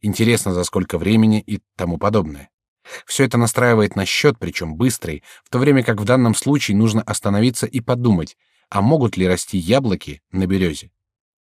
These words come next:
Другой вопрос из этой серии, но уже относящийся к вашему личному опыту. Сколько пирожков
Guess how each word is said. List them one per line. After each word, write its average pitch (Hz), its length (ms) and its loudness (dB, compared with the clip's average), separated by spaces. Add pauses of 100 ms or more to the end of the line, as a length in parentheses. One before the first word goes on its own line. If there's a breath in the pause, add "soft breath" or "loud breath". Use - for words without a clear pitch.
(300 loud breath)
Другой 117 300 4
вопрос 110 400 2
из 104 100 0
этой 101 180 0
серии, 110 480 0 (220 loud breath)
но 131 120 2
уже 131 200 4
относящийся 117 760 -2
к - 80 -14
вашему 98 360 0
личному 95 440 0
опыту. 117 460 -4 (400)
Сколько 175 380 0
пирожков 113 580 -2